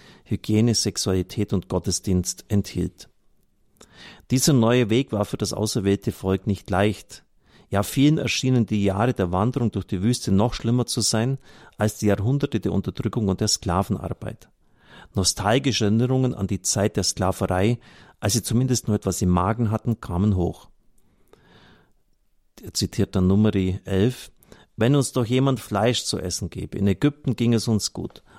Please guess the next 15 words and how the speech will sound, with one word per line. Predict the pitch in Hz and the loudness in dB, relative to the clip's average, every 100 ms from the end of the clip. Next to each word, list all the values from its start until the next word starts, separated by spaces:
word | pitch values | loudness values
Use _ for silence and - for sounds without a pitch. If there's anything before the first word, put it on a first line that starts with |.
| - | -4
Warum | 98 110 143 127 | 0 2 2 0
sind | - 127 - | -2 -2 -2
wir | 110 | -2
nur | 101 113 - | 0 -2 -2
aus | - - | -6 -6
Ägypten | - - - - - | -6 -8 -8 -10 -10
ausgezogen?“ | - 175 - - - - 87 101 104 - - - - - _ | -8 -8 -8 -10 -10 -10 -8 -10 -14 -20 -20 -20 -20 -20 _
Das | - | -4
ist | 117 | 0
übrigens | - 104 104 107 - | 0 0 0 0 0
auch | 107 107 | -2 -2
die | - 98 90 90 _ _ _ _ _ | -4 -2 0 -2 _ _ _ _ _
Klage | - 98 95 104 | -6 -2 0 -2
des | 107 101 - | -2 0 0
Sünders, | - 131 131 120 - - | 2 0 2 0 0 -6